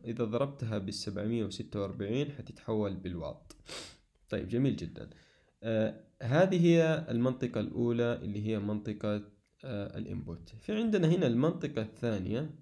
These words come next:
اللي هي منطقة الارميتشر أو المنتج. وحقيقة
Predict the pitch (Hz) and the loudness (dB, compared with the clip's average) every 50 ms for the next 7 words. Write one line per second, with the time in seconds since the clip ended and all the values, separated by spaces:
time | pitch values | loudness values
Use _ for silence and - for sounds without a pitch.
0 | - - - - 95 101 107 120 131 127 113 113 123 139 139 143 135 139 - 131 | -18 -18 -14 -10 -8 -6 -2 0 0 0 0 0 0 -2 -2 -4 -6 -4 -2 -4
1 | 127 - 104 101 - - 117 113 107 107 104 104 101 - - 143 165 180 - - | -4 -4 -8 -8 -4 -2 -2 0 0 0 -2 -2 -4 -4 -4 -2 -2 -4 -4 -8
2 | - 107 104 101 95 104 107 120 123 120 - - 208 214 208 - - _ _ _ | -6 -4 -4 -4 -2 -2 0 0 -2 -2 -4 -4 -4 -4 -4 -8 -16 _ _ _
3 | _ _ _ _ _ _ - - 107 117 127 156 196 185 135 107 110 127 151 156 | _ _ _ _ _ _ -16 -12 -6 -4 -2 0 2 2 2 4 4 2 2 0